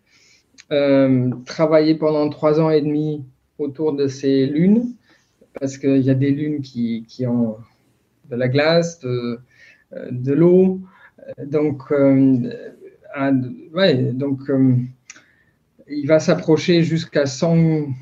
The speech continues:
cent kilomètres proche de ces lunes. Donc, c'est, c'est assez, euh, assez proche. C'est un, on n'a jamais pu le faire. Et, euh,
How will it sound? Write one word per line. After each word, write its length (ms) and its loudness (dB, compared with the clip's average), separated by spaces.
cent 260 -2
kilomètres 760 -4
proche 300 2
de 100 0
ces 200 0
lunes. 260 2
Donc, 160 0
c'est, 460 2
c'est 240 -8
assez, 480 2
euh, 300 2
assez 200 -4
proche. 360 -2
C'est 100 -4
un, 400 -2
on 60 -8
n'a 140 -2
jamais 240 -2
pu 140 -8
le 80 -2
faire. 340 -2
Et, 200 0
euh, 360 4